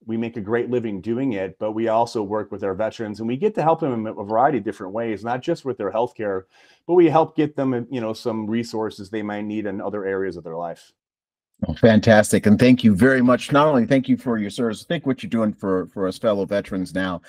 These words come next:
Speaker 2: Uh, we definitely need people who are vets, who understand vets, who are actually going back and reaching back and helping vets. And, and, and, and with yours, with, like you said, we are all, all of us in some way, shape, or form have some sort of,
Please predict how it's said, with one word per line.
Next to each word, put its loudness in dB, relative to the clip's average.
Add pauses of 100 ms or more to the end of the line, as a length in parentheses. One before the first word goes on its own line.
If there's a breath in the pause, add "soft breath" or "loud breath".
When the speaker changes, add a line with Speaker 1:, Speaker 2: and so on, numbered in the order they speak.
(300 loud breath)
Speaker 2:
Uh, 2
we -2
definitely 0
need -2
people -10
who -4
are 4
vets, -2
who -6
understand 0
vets, -4
who -6
are 0
actually -4
going -2
back -4
and -6
reaching -4
back -4
and -10
helping -6
vets. -8
And, -2 (280 loud breath)
and, 2
and, -2
and 2
with -2
yours, 4
with, -2
like -4
you -2
said, 0
we 2
are 6
all, 4 (120)
all 8
of -2
us -4
in -6
some -2
way, -4
shape, -8
or -10
form -6
have -4
some 2
sort -2
of, -4